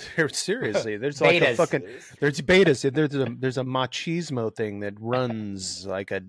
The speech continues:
Speaker 1: river through this whole fucking thing.
Speaker 2: Ah, it's
Speaker 1: Um,
Speaker 2: so stupid.
Speaker 1: Yeah, it's very puffy and very, uh, you know.
Speaker 2: I mean, there's a bunch of, there's a bunch of things that, that run through. Well, here, I'll, let me change the slide here.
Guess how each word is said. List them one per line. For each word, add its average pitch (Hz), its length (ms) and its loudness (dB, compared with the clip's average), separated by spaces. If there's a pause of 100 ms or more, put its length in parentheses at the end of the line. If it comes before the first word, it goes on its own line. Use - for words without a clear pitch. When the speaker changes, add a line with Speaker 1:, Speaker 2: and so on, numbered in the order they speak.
(160)
Speaker 1:
river 104 480 -2
through 104 300 -4
this 95 220 -6
whole 101 160 0
fucking 95 480 -6 (280)
thing. 98 280 -14 (520)
Speaker 2:
Ah, 117 200 2
it's 110 140 -2
Speaker 1:
Um, 110 40 -8
Speaker 2:
so 117 140 0
stupid. 85 500 -10 (400)
Speaker 1:
Yeah, 85 420 -8
it's - 180 -12
very 117 360 0
puffy 104 640 -2
and 107 180 -12
very, 101 440 -6
uh, 85 400 -6
you 98 160 -6
know. 85 220 -12 (500)
Speaker 2:
I 147 60 -6
mean, 139 200 -4
there's 135 200 -2
a 117 40 -6
bunch 113 320 0
of, 95 180 -6
there's 131 200 -6
a 131 60 -6
bunch 98 280 -8
of 92 140 -10
things 87 280 -8
that, 87 200 -8 (260)
that 95 220 -12
run 98 240 -8
through. 107 200 -10
Well, 147 160 2
here, 160 120 6
I'll, 143 320 6
let 160 100 0
me 160 80 -4
change 151 300 -2
the 110 40 -12
slide 110 420 -4
here. 98 260 -8